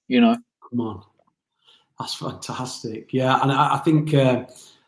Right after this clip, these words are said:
Speaker 2: in my opinion, there's two great deceptions from the devil. Um, most people will know the first one, and that's to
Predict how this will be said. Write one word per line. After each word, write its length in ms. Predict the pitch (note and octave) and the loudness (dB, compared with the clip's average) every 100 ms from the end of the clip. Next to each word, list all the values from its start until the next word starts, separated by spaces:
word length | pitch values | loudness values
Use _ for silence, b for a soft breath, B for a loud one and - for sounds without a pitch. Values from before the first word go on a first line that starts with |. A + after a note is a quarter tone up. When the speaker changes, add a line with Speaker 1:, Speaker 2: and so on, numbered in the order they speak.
| b - | b -8
Speaker 2:
in 300 | D3 D3 C#3 | -4 4 6
my 180 | D3+ D#3 | 8 6
opinion, 220 | D3+ C3 B2+ | 6 6 6
there's 140 | B2 | 2
two 220 | - D3+ C3+ | 4 6 6
great 500 | C#3 C#3 C3 - - | 4 2 2 -4 -10
deceptions 680 | B2 D3 C#3+ - C#3+ C3 | -4 -4 -4 -2 0 0
from 240 | - B2+ B2 | 0 0 0
the 100 | A#2+ | 0
devil. 580 | C3 C3 A#2+ B2 B2 b b b - | 0 -2 0 -2 -4 b b b -6
Um, 500 | A#2+ A#2 A#2+ B2+ - | -2 0 0 -2 -4
most 320 | C#3 C#3 - | 4 6 6
people 220 | D#3 C3+ C3 | 6 4 4
will 140 | B2+ | 4
know 160 | C3 B2 | 6 4
the 140 | A#2+ | 2
first 380 | - C3 C3 - | 2 2 2 2
one, 120 | A#2+ | 0
and 160 | A#2+ B2+ | 2 0
that's 240 | B2 - | -2 -4
to 140 | C3 | -6